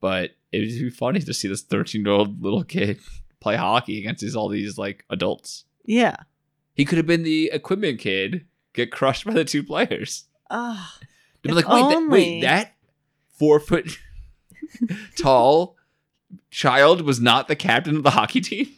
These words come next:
Speaker 2: What do you mean?
Speaker 1: So yeah, I wish, I wish that would have happened.
Speaker 2: Yeah, that would have been a much better movie, in my humble opinion.
Speaker 1: We'll write it, so don't worry.
Speaker 2: Thank you.
Speaker 1: What was your change?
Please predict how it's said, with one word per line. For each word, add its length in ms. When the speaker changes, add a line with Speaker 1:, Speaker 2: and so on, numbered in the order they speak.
Speaker 2:
What 160
do 60
you 180
mean? 840
Speaker 1:
So 140
yeah, 160
I 40
wish, 260
I 60
wish 180
that 160
would 80
have 80
happened. 360
Speaker 2:
Yeah, 180
that 140
would 100
have 60
been 100
a 60
much 240
better 160
movie, 480
in 200
my 380
humble 600
opinion. 640
Speaker 1:
We'll 160
write 220
it, 200
so 160
don't 180
worry. 380
Speaker 2:
Thank 280
you. 260
Speaker 1:
What 160
was 140
your 100
change? 580